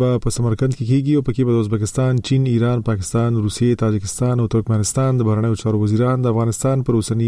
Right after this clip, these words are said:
وضعیت خبرې کوي. په دې غونډه کې د افغان طالبانو کوم استازي ته د ګډون بلنه نه ده ورکړل شوې. تر دې مخکې په روسیه کې د افغانستان په باب غونډه جوړه شوې وه، چې هلته هم طالبان نه وو وربلل شوي. تفصیل زموږ د خبریال په دې رپورت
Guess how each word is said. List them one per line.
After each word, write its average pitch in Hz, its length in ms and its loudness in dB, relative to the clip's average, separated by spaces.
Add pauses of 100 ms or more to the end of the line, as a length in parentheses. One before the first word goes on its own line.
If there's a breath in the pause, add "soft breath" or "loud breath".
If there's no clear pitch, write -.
وضعیت 107 360 0
خبرې 107 320 0
کوي. - 200 -2 (560 loud breath)
په - 80 0
دې 139 160 4
غونډه 143 160 0
کې 131 140 0
د 127 100 0
افغان 143 300 0
طالبانو 120 460 0
کوم 117 180 0
استازي 113 360 0
ته 131 120 2
د 127 160 0
ګډون 113 240 2 (180)
بلنه 110 300 2 (260)
نه 113 200 2
ده 117 180 2
ورکړل 101 300 -4
شوې. 113 200 4
تر 120 80 2
دې 131 220 2
مخکې 131 180 -2
په 123 400 2
روسیه 127 240 0
کې 135 100 -2
د 117 140 0
افغانستان 113 480 -2
په 110 140 0
باب 113 140 2 (680 loud breath)
غونډه 117 400 2 (320)
جوړه 110 180 2
شوې 131 220 0
وه، 131 80 2
چې 113 440 0
هلته 117 240 2
هم 139 80 0 (280)
طالبان 110 440 2 (280)
نه 123 120 2
وو 107 80 0 (180)
وربلل 104 440 2
شوي. 107 240 -2 (560 loud breath)
تفصیل 139 280 2 (340)
زموږ 120 200 0
د 110 80 -2
خبریال 113 420 2
په 113 60 -2
دې 110 320 0
رپورت 101 260 -4